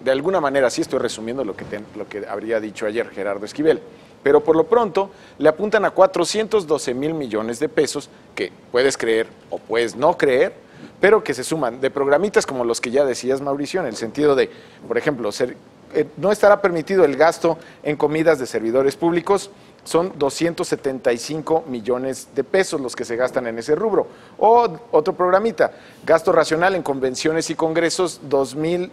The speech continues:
ciento noventa y tres millones de pesos. Y así nos podemos ir siguiendo con otros programitas hasta que llegamos a cosas un poco más serias o de mayor dimensión, ¿no? Como el gasto en fideicomisos. La prensa mexicana ha denunciado con mucha frecuencia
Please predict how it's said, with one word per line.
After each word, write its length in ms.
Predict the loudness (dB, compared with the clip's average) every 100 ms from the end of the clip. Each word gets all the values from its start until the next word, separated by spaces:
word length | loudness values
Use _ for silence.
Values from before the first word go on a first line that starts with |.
| -12
ciento 400 | -4 -2 -2 -2
noventa 400 | 0 -2 -2 -6
y 40 |
tres 240 | -4 -6 -4
millones 380 | -4 -4 -2
de 100 | -4
pesos. 420 | 0 -2 -2 -6 -10 -20 -20 -4
Y 80 | 0
así 140 | 0
nos 100 | 0
podemos 240 | 0 0 0
ir 120 | -2
siguiendo 400 | -2 0 0 0
con 140 | -2
otros 200 | -4 -4
programitas 560 | -2 0 0 0 -2 -2
hasta 200 | -2 -2
que 80 | 0
llegamos 400 | 2 2 2 0
a 80 | -2 -6 -14
cosas 300 | -4 -2 -2
un 80 | -4
poco 300 | -2 0 0
más 400 | -2 -2 -2 -4 -16 -20 -20
serias 480 | -4 2 4 4 0
o 60 | -2
de 100 | -2
mayor 400 | -2 0 0 0
dimensión, 580 | -4 -6 -4 -2 -2 -2
¿no? 140 | -6
Como 280 | -6 -4 -2
el 80 | 0
gasto 320 | 0 0 -2
en 100 | -2
fideicomisos. 840 | -2 -2 0 -2 -2 -4 -6 -8 -10 -20 -20 -20 -20 -20 -4
La 240 | -2 0
prensa 300 | 0 0 0
mexicana 600 | -2 -6 -2 0 2 0
ha 140 | 2
denunciado 640 | 0 0 -4 2 4 4 0
con 140 | -6
mucha 320 | -6 -2 0
frecuencia 580 | 0 -4 -6 -4 0 -2